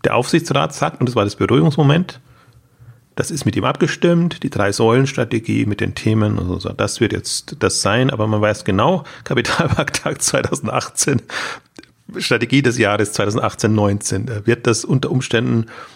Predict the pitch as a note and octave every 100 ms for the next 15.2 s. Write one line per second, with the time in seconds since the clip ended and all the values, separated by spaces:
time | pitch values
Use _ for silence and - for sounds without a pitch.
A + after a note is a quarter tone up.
0 | _ - A2 B2+ G2+ - G2 - A2 -
1 | - A2+ A#2 G2+ G2 G2+ - A#2+ A#2 B2
2 | - - _ - G2 A#2+ C#3+ C3 C3+ C#3
3 | C#3 B2 - A#2 G#2+ - A2+ A2 A2+ -
4 | - - G#2+ G2+ G#2 A2+ G#2 G#2+ G#2+ -
5 | A2 G2+ F#2+ A2+ A2+ F2 - C3+ A2 A#2+
6 | B2 G2 - B2+ C#3 B2+ A#2 A2 G#2+ -
7 | - - - G2+ A2 A#2+ - - - G2
8 | G#2 A2+ A2 G#2 A#2 C#3 G2+ A#2 A2+ G2
9 | F#2+ G2+ B2+ C#3+ C#3 E3 - - - _
10 | _ - - A#2 A2+ - - A2 - A2+
11 | A#2+ G#2 G#2 G2+ G2+ - A#2 - - _
12 | - _ - G#2+ B2 C#3 B2 - G#2 G2
13 | G2+ B2 D3 D#3 - - - _ - A2+
14 | - G#2 C3+ C#3 A#2 G#2 A2 G#2 G2+ G2
15 | F#2+ G#2